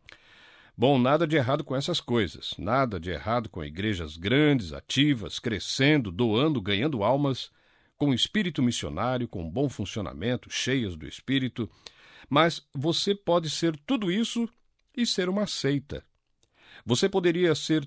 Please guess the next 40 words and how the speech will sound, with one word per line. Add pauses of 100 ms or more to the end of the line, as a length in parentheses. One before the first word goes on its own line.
(100)
tudo
isso
e
ser
uma
seita. (800)
Esse
não
é
o
coração
dela. (400)
Esse
não
é
o
ponto
central
dela. (180)
É
por
isso
que
estamos
indo (300)
por
debaixo
da
pele
para
falar
sobre
a
anatomia
que
está
por
trás
da
cena.